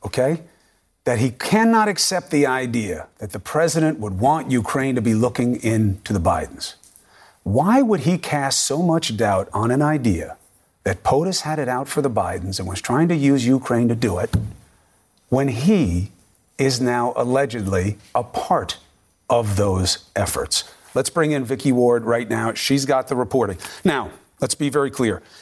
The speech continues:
Um, we understand from Mister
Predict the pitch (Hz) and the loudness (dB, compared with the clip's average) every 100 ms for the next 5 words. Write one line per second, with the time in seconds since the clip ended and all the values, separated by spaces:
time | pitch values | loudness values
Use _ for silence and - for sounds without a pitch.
0 | - - 120 117 113 113 113 _ _ _ | -20 -6 -2 0 0 -2 -4 _ _ _
1 | _ _ _ _ _ 127 123 156 190 196 | _ _ _ _ _ -2 2 4 4 2
2 | 196 180 - - 151 156 151 - 151 139 | 0 -4 -6 -4 -2 -2 -4 -2 0 0
3 | 131 127 123 113 - - 127 123 123 151 | 2 0 -2 -8 -12 -2 0 2 2 2
4 | 170 - 170 156 | 0 0 2 2